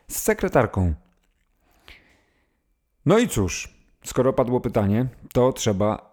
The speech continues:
znaleźć na nie odpowiedź i tej odpowiedzi udzielić. I w tym odcinku,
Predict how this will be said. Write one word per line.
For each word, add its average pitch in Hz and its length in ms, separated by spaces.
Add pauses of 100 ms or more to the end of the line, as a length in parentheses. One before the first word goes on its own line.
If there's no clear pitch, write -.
znaleźć 101 500
na 104 100
nie 101 160
odpowiedź 98 640
i 113 220
tej 113 260
odpowiedzi 101 560
udzielić. 117 600 (140)
I - 80
w - 60
tym 170 160
odcinku, 131 580